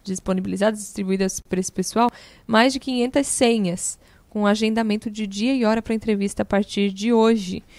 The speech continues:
Então, duzentas vagas, mais de quinhentas senhas distribuídas. Realmente tá bastante concorrido, né? O Combo oferece vagas pra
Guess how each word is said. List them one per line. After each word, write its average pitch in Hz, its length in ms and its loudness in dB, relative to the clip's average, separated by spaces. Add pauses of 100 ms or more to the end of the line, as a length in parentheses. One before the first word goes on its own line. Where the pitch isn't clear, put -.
(360)
Então, 202 240 0
duzentas 220 520 0
vagas, 220 440 0
mais 220 340 0
de 233 80 -6
quinhentas 220 480 -4
senhas 196 400 -4
distribuídas. 190 880 -6 (300)
Realmente 196 720 -2
tá 190 100 -2
bastante 190 400 -6
concorrido, 196 560 -2
né? 175 160 -2
O 180 60 -2
Combo 214 260 -4
oferece 202 380 0
vagas 196 400 -2
pra 196 280 2